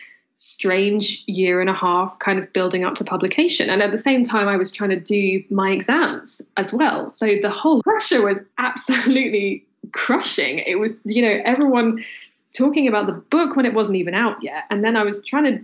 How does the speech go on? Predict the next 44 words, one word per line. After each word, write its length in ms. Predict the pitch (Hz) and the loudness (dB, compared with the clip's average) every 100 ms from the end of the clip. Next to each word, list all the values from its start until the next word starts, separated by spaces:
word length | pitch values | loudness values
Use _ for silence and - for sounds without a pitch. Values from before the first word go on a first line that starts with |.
| 185 | -4
do 180 | 233 | 0
my 140 | 214 196 | 0 0
exams 400 | - 233 262 190 | 0 0 0 0
and 100 | 180 | 0
be 100 | 180 | 0
a 40 | |
normal 320 | 185 208 190 | 0 0 0
student 400 | 180 - 240 240 | -4 0 2 2
at 100 | 170 | -2
the 60 | - | -4
same 240 | - 180 | -6 -6
time. 360 | 165 226 202 170 | -2 0 0 0
And 200 | 170 190 - - - - _ - | 0 -2 -6 -14 -16 -20 _ -4
again, 260 | 220 247 226 | 0 2 2
I, 160 | 190 | 2
I 40 | 196 | 2
don't 340 | 220 208 196 | 2 0 -2
at 220 | 185 - 262 | -10 -6 0
all 160 | 240 | 0
want 200 | 180 185 | 0 -4
to 60 | 175 | -6
sound 260 | - 185 | -6 -4
ungrateful 520 | 175 170 202 269 - - | -4 -2 2 2 0 -8
for 220 | - 123 | -6 -4
it 120 | 156 | -2
because 300 | - 180 170 | -2 -4 -4
this 260 | - 185 - | -4 -2 -2
is 220 | 170 - | -4 -4
very 520 | 185 170 185 185 180 - | -4 0 2 2 2 -2
unusual 540 | 185 170 180 240 233 180 | -4 0 2 4 4 2
and 100 | 180 | 2
I 60 | |
was 160 | 175 170 | 0 -2
very, 280 | 170 190 175 | 0 0 2
very 160 | 175 | 0
lucky. 580 | 165 190 269 - 82 - _ - | 0 0 0 -2 -6 -8 _ -2
But 160 | 151 | 0
at 120 | 196 202 | 0 0
the 60 | |
same 240 | 202 226 196 | 0 0 -2
time, 480 | - 427 190 180 - | -4 0 0 0 2
it 80 | 277 | 4
was 220 | 277 277 | 4 2
scary. 640 | - 277 554 - - - | 0 0 2 0 -2 -10